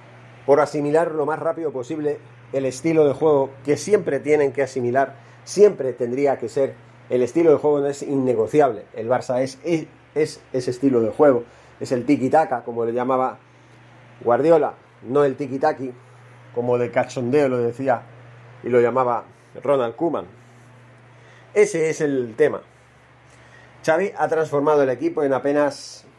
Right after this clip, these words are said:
ya estamos casi en abril, todavía no estamos, pero casi, casi estamos en abril. Pues desde noviembre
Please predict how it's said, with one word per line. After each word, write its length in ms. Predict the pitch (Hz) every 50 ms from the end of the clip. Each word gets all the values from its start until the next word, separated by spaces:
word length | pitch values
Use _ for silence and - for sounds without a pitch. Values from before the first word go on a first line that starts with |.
| _ _ 113 110
ya 160 | 127 143 151
estamos 300 | 143 143 151 147 143 131
casi 200 | - 147 - 147
en 60 | 135 127
abril, 340 | 120 123 143 165 160 147
todavía 360 | 131 123 117 113 120 127 123 120
no 100 | 131 135
estamos, 400 | 123 - 143 143 147 151 147 - -
pero 180 | 123 117 113
casi, 220 | 117 131 131 - 131
casi 220 | - 131 123 131
estamos 340 | 120 - 127 123 131 120 -
en 160 | 120 113 113
abril. 320 | 117 120 139 165 180 180 - - - - - - - - - - - - - - - - - - - -
Pues 160 | - 110 107
desde 220 | 113 117 113 123 120
noviembre 600 | 120 120 123 151 165 170 170 170 185 190 190